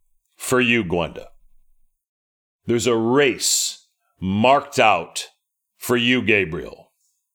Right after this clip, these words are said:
There's a race marked out for Damon and Susan. There's a race marked out for all of us. And we're told to run it with perseverance. I mean, there's these words again.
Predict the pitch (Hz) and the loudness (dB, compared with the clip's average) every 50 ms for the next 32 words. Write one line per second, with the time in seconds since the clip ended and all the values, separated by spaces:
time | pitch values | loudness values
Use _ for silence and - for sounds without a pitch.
0 | _ _ _ _ _ _ _ _ _ _ _ _ _ _ _ _ _ _ - 113 | _ _ _ _ _ _ _ _ _ _ _ _ _ _ _ _ _ _ -6 -4
1 | 117 - 127 123 117 120 135 147 160 160 - - - 117 123 123 120 - - 123 | -2 0 2 2 4 4 4 6 6 4 2 0 -2 0 0 0 2 2 2 4
2 | 117 113 110 - 120 110 107 127 127 127 117 107 104 98 95 92 - - 120 104 | 4 4 2 0 -2 0 2 4 4 4 2 0 -2 -4 -2 -2 -2 0 0 -2
3 | 92 80 82 76 67 _ - - - - - - 117 139 143 - - 143 131 123 | -2 -4 -10 -14 -18 _ -20 -20 -20 -20 -8 -2 0 0 2 2 0 0 0 0
4 | 113 117 127 139 147 139 123 - - - - 98 110 117 117 113 - - - 117 | 0 0 2 2 2 0 0 -2 -4 -4 -2 0 2 2 2 0 0 0 0 0
5 | 110 92 78 - - - - - - _ _ _ _ _ _ _ _ _ _ _ | 0 0 -2 -6 -10 -12 -12 -12 -12 _ _ _ _ _ _ _ _ _ _ _
6 | _ _ _ _ _ _ _ _ _ _ _ - - 120 131 147 165 156 113 - | _ _ _ _ _ _ _ _ _ _ _ -2 2 4 4 6 4 4 0 -4
7 | - - - - - - - - _ _ _ _ _ _ _ _ _ - - - | -8 -6 -4 -4 -4 -4 -8 -12 _ _ _ _ _ _ _ _ _ -20 -20 -16
8 | _ - 117 139 214 233 - - 220 233 208 175 156 143 123 110 135 151 170 175 | _ -2 2 2 2 4 4 4 6 6 6 4 4 0 0 2 4 4 4 4
9 | 185 156 143 135 - - - 156 160 156 - 165 156 135 190 214 190 113 95 - | 2 0 -2 -4 -4 -2 -2 -2 0 0 0 0 2 2 2 2 0 -2 -6 -6
10 | - - - - - - - - - - - - - 143 143 143 165 214 240 - | -6 -6 -6 -6 -10 -20 -20 -20 -20 -20 -14 -6 -4 -2 0 2 2 2 2 2
11 | - 254 226 143 143 180 226 262 277 233 151 170 147 147 123 87 85 | 0 0 0 2 4 4 4 4 2 0 -2 0 0 0 0 -2 -4